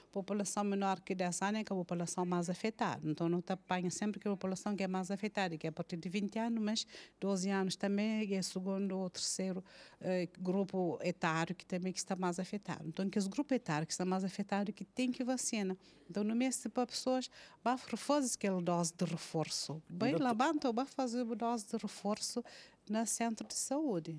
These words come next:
Speaker 2: E vatu-, e vacinas disponíveis não têm, eh, não
Speaker 1: Graças
Speaker 2: têm
Speaker 1: a
Speaker 2: avançado?
Speaker 1: Deus, graças a Deus não tem vacina. E quando mais cedo pessoas vão vacinar, mais melhor. Para uma de canto mais cedo, terceira dose dado, a pessoa toma a terceira dose,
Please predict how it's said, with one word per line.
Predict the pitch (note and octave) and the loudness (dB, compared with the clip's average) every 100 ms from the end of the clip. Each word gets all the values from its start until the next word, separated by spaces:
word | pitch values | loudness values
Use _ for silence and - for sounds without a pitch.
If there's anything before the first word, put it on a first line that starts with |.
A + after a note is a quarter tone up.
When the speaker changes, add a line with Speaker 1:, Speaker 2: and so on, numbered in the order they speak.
| - | -6
Speaker 2:
E | B2 | 0
vatu-, | C#3+ - C#3+ C#3+ | 0 2 0 4
e | C3 C3 B2+ B2 G#2+ | 4 6 6 4 2
vacinas | G#2+ - D3+ C#3 C3 G#2 | 0 0 0 2 2 0
disponíveis | A2 - C3 C#3 D3+ | -6 -4 -2 0 0
não | D#3+ | -2
têm, | D#3 D#3 | 0 0
eh, | D#3+ D#3+ A2+ C#3 | -2 -4 0 2
não | |
Speaker 1:
Graças | G#3 G#3+ - A3 | 4 4 4 4
Speaker 2:
têm | A3+ | 4
Speaker 1:
a | |
Speaker 2:
avançado? | G3+ F3 E3 | 4 4 4
Speaker 1:
Deus, | D#3 - | 2 0
graças | G3 A#3 B3 B3+ A3+ | 2 2 4 2 2
a | |
Deus | A3+ B3 A#3+ | 2 2 2
não | C4 | 0
tem | C4 B3+ | 2 4
vacina. | B3+ C#4 C4+ - G3 E3+ | 4 2 2 2 4 4
E | F3 | 2
quando | E3+ C#4+ F#4 F4+ | 2 2 4 4
mais | E4+ - | 4 4
cedo | A#3 F#3+ F#3 | 2 2 0
pessoas | - - A#3 A3+ | 0 2 4 4
vão | A3+ A#3+ | 2 2
vacinar, | B3+ - C#4+ D4+ | 2 2 4 6
mais | D4+ C#4+ | 6 6
melhor. | D4 D#4+ D#4+ D4+ - - - | 4 4 4 0 -2 -20 -8
Para | G#3 | 0
uma | G3+ F#3+ | 2 2
de | |
canto | G3+ B3 B3+ - | 2 2 2 0
mais | B3+ | 2
cedo, | - G3 F#3 | 4 2 2
terceira | - - G3+ G3+ | -2 2 4 4
dose | F#3 F3 E3+ E3+ | 4 4 4 2
dado, | D#3+ D3 D3+ F3 - - - - | 2 2 0 -6 -12 -20 -20 -14
a | - | -10
pessoa | - - G3 | -4 2 2
toma | F#3+ G3 | 4 2
a | F#3 G#3 | 2 0
terceira | - - F#3 F3+ | 0 0 2 2
dose, | E3+ D#3+ E3 E3 E3 | 2 2 2 0 -6